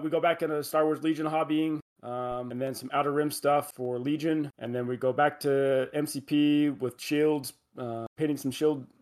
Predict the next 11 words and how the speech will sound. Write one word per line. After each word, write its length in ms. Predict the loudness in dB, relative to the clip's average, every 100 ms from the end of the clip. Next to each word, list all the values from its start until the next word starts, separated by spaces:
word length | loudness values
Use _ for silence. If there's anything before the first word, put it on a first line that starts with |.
| -10
units, 540 | -2 0 0 -4 -8 -6
and 80 | -4
then 280 | -4 -4 0
back 260 | 2 2
to 80 | -2
creating 540 | -12 0 0 2 2
an 80 | 2
X-Wing 300 | 0 2 2
diorama, 760 | 4 4 2 0 0 0 0 -2
and 160 | -4 -4
then 220 | -2